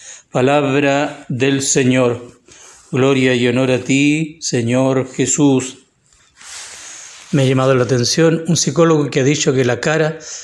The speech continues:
y la actitud corporal del Papa León hablan de interioridad, meditación, empatía,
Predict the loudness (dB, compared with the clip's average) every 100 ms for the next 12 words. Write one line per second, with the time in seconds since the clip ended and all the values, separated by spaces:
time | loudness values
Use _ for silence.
0 | -6 0 0 0 -2 2 0 0 0 2
1 | 2 0 2 2 0 -2 -2 -2 0 0
2 | 0 2 0 -2 -4 -12 -20 -14 -2 0
3 | 2 2 2 2 0 0 0 2 2 2
4 | 2 2 -2 -6 -6 -2 -2 -2 -4 -6
5 | 0 0 0 -4 -10 -4 0 2 0 -2
6 | -2 0 0 2 2 -2